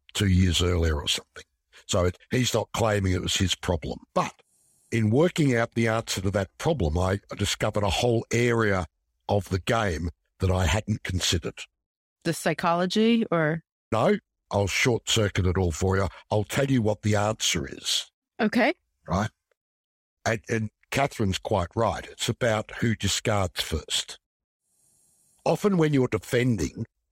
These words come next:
Speaker 1: the first card you discard is fairly simple. Have you experienced that?
Speaker 3: Yeah, sure.
Speaker 1: But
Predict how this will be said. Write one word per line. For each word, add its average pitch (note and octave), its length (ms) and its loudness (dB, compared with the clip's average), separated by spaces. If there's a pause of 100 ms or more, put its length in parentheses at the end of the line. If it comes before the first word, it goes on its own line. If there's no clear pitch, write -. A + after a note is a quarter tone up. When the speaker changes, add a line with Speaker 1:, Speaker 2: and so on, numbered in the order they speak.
(140)
Speaker 1:
the G2 80 0
first - 440 0
card A#2+ 320 0
you G#2 80 -4
discard G2 580 0
is F2+ 120 -2
fairly F#2 380 0
simple. - 500 -4 (800)
Have G2 120 0
you A2 140 2
experienced A2 600 -2
that? B2+ 200 0 (680)
Speaker 3:
Yeah, C4 220 4
sure. E3+ 360 0 (580)
Speaker 1:
But - 120 -8